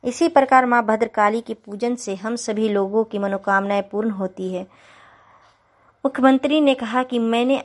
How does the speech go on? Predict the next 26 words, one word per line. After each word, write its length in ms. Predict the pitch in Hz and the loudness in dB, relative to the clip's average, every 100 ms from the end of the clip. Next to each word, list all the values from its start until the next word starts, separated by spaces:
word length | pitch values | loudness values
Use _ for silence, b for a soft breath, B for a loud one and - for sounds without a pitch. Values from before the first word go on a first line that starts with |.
| - | 0
आज 160 | 233 | -2
चतरा 400 | 240 226 214 233 | 0 -6 0 -2
जिला 300 | 214 214 226 | 0 -2 0
के 120 | 226 | -2
इटखोरी 580 | - 226 - 208 214 233 | -6 -10 -10 -4 -2 -2
स्थित 240 | 226 214 208 | -4 -6 -4
माँ 220 | 202 196 | -2 0
भद्रकाली 560 | 220 226 226 214 226 | 0 0 2 2 2
मंदिर 400 | 220 214 214 277 | -2 -2 0 0
में 80 | 285 | 0
विधिवत 520 | 220 214 220 220 254 - | 0 -2 0 0 -2 -4
पूजा 260 | 214 220 | -2 0
अर्चना 420 | 214 208 202 214 214 | 0 -2 -4 -4 -2
कर 180 | 202 | -2
समस्त 400 | 196 220 247 247 | -2 -2 -2 -4
झारखंड 440 | - 208 208 226 214 | -4 -2 0 -2 0
वासियों 380 | 208 202 214 208 | 2 0 -4 -6
की 140 | 202 | -6
सुख, 280 | - 247 254 | -6 -6 -6
समृद्धि 420 | - 208 208 214 | -8 -4 -2 0
एवं 220 | 208 202 | 0 -2
उन्नति 420 | 190 202 208 208 220 | -4 -4 -4 -4 -8
की 160 | - | -10
कामना 440 | 196 196 190 190 196 | -4 -2 -2 -4 -8
की 220 | 196 190 | -8 -10
है। 300 | 185 190 | -10 -14